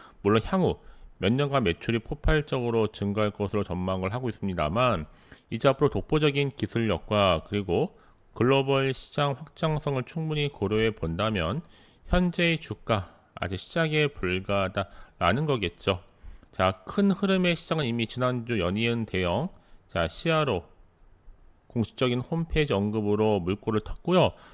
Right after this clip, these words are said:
이제 외국인 진입이 생각대로 먼저 시작됐습니다. 자, 그러기 때문에 이제 앞으로 여러 가지 상업화의 진행이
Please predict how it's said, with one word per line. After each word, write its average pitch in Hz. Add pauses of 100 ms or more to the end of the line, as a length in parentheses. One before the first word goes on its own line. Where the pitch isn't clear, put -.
(160)
이제 131
외국인 165
진입이 123
생각대로 143
먼저 90
시작됐습니다. 80 (800)
자, 82 (260)
그러기 127
때문에 104
이제 95
앞으로 120 (600)
여러 120
가지 143
상업화의 170
진행이 98